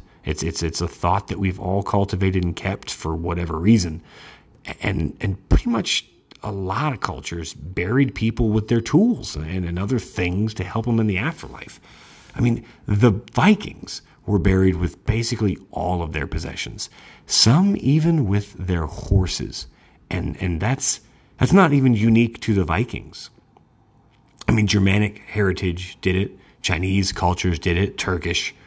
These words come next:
folks did it. Egyptians did it. I mean, the, the list, it, it goes on.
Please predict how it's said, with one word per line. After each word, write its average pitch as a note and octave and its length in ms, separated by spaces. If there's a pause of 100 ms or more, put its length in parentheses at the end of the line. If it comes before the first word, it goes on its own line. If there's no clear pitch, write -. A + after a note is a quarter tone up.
folks E2 380
did E2 180
it. F2+ 200
Egyptians E2 840 (160)
did E2 160
it. F#2 120
I - 40
mean, F#2 200
the, G#2+ 120
the G#2+ 140
list, C#3 360 (400)
it, - 560
it A2 120
goes C3 240
on. D#2+ 320